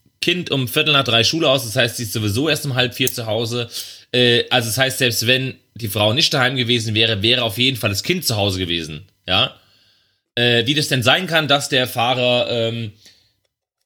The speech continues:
das Paket, ähm, einfach deklariert, äh, äh, als, als, als, als sagt, wir wären nicht zu Hause gewesen und das Paket dann einfach in den Paketshop bringt.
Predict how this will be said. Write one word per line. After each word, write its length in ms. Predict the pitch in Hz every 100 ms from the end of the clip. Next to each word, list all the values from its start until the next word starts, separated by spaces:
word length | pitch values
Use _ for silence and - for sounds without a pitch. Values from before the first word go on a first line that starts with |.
| _ _ _
das 120 | 139
Paket, 440 | 160 156 220 - -
ähm, 360 | 139 139 135 135
einfach 260 | 135 151 131
deklariert, 540 | 131 135 123 175 -
äh, 220 | 147 139
äh, 140 | 123 131
als, 260 | 110 123
als, 160 | - 117
als, 160 | 120
als 440 | 104 113 110 107 104
sagt, 240 | 123 135
wir 100 | 139
wären 120 | 127
nicht 140 | 123 -
zu 100 | 113
Hause 220 | 170 170
gewesen 320 | 156 156 143
und 120 | 131
das 120 | 135 117
Paket 280 | - 147
dann 80 | 131
einfach 160 | 123 131
in 40 |
den 100 | 127
Paketshop 340 | 139 185 131 -
bringt. 300 | 92 87